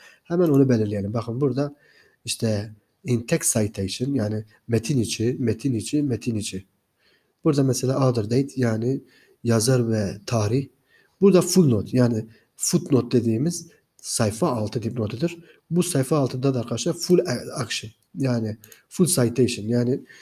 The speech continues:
eserin tüm bilgisi yer alacak arkadaşlar. O şekilde ben bunu seçtim bakın. Ondan sonra mesela dilimiz burada önümüzdeki geçelim. Çalışma alanım tarih. Böyle seçtim.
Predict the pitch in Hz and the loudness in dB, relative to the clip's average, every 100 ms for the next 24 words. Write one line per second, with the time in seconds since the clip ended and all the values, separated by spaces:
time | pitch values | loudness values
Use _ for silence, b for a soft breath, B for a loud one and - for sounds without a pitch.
0 | B - 147 147 160 160 185 165 127 117 | B -2 0 2 0 0 0 2 2 0
1 | 113 139 127 110 101 110 101 98 110 - | 0 2 4 2 -2 -4 -6 -6 -10 -8
2 | 170 120 131 117 117 139 196 190 202 196 | -2 0 0 -2 -4 2 4 6 4 6
3 | 131 - 165 143 123 156 - _ _ _ | 2 2 0 0 0 -4 -6 _ _ _
4 | _ _ _ _ 151 156 151 147 147 139 | _ _ _ _ 0 4 2 4 2 4
5 | 139 135 135 135 127 123 135 143 131 135 | 4 2 2 0 0 2 4 4 2 0
6 | 131 135 131 131 127 127 117 131 117 110 | 2 2 2 4 4 2 2 0 0 -4
7 | 131 - B B B B B B _ _ | -4 -8 B B B B B B _ _
8 | 180 _ _ - 143 135 156 135 131 135 | -20 _ _ 0 2 4 2 2 2 0
9 | 135 123 107 131 139 143 139 131 - 131 | 0 0 0 -4 -4 0 2 0 0 -2
10 | - 147 | -2 -6